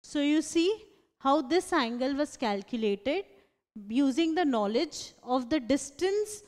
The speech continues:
of the plane from the ground and the distance of this point on the ground from the runway, and how using trigonometry pilots can determine which angle to make the plane land.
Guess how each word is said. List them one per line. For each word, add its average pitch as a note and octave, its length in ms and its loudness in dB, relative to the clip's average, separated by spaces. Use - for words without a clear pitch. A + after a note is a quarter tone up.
of B3+ 300 0
the F4+ 100 4
plane D4+ 400 0
from C#4 300 0
the C4+ 100 0
ground G#3+ 420 -4
and B3 260 0
the E4 80 2
distance D4+ 500 -4
of C#4 200 -2
this E4 240 -4
point F4+ 320 -2
on D4+ 160 2
the C4+ 100 0
ground A3 420 -4
from B3 300 2
the B3+ 100 2
runway, F#3 480 -4
and A3+ 200 -2
how B3 320 4
using E4 440 2
trigonometry C4+ 880 -2
pilots C4 640 0
can E4 260 2
determine B3+ 480 0
which C#4+ 260 0
angle D4 600 2
to E4 80 2
make B3+ 360 0
the C4 120 2
plane B3 420 -2
land. F3+ 320 -10